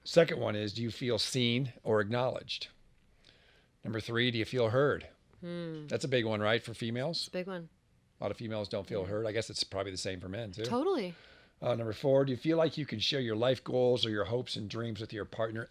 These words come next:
Speaker 1: and feel supported? That's the key, right?
Speaker 2: Yeah.
Speaker 1: Feeling supported.
Speaker 2: Yeah,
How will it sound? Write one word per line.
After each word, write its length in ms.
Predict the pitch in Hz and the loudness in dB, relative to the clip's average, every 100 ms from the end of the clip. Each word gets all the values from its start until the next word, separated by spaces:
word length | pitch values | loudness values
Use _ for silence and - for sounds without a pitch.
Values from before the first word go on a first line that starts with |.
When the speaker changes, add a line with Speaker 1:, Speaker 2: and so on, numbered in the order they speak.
| - | 2
Speaker 1:
and 320 | 151 175 143 | 4 6 2
feel 220 | 135 139 | 0 0
supported? 540 | 120 120 135 131 110 - _ - - _ _ _ | 0 -4 0 2 0 -6 _ -20 -20 _ _ _
That's 240 | - 107 - | -4 -4 -4
the 60 | 98 | -8
key, 240 | - 98 | -4 -4
right? 320 | 85 87 101 - - | 0 0 0 -4 -14
Speaker 2:
Yeah. 180 | 175 165 | -10 0
Speaker 1:
Feeling 260 | 127 107 | 2 2
supported. 480 | 90 98 110 98 82 - - | -2 -8 -2 -2 -4 -12 -10
Speaker 2:
Yeah, 300 | 226 196 | -6 -6